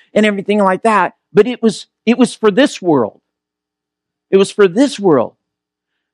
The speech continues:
What if we, in the, in the midst of this dangerous virus and everything, instead of, well, we could still say, "Be safe," but what if we would have said, "Be saved"? In light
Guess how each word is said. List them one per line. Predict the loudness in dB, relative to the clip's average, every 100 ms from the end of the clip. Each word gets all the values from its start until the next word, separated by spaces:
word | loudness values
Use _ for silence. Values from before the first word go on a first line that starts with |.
| _ _ _
What | -2 2 2
if | 0 0
we, | 0 0
in | 2 2
the, | 2 2 0
in | 0 0
the | 0 -4 -2
midst | 2 2 0 -6
of | -2
this | -4 0
dangerous | 0 0 0 -2 -4
virus | -2 -2 0 -2 -2
and | -2
everything, | -2 -2 -2 -2 -6 _ _
instead | -4 -4 0 2 4
of, | 2 -2 _ _ _
well, | 0
we | 2 0
could | 0 -2
still | 0 0 0
say, | -2
"Be | 0 0 -2
safe," | -2 -4 -6 _ _ _ _
but | -2 0
what | 0 0
if | 0
we | 2
would | 2 2
have | 2
said, | 0 -2 -2 _ _ _ _ _ _ _ _ _ -2
"Be | -2
saved"? | -2 -6 -2 0 0 -4 _ _ _ _ _ _ _ _ _ _ _ _ _ _ _ _ _ _ _ _ _ -4
In | 0 2
light | 2 2 0 -2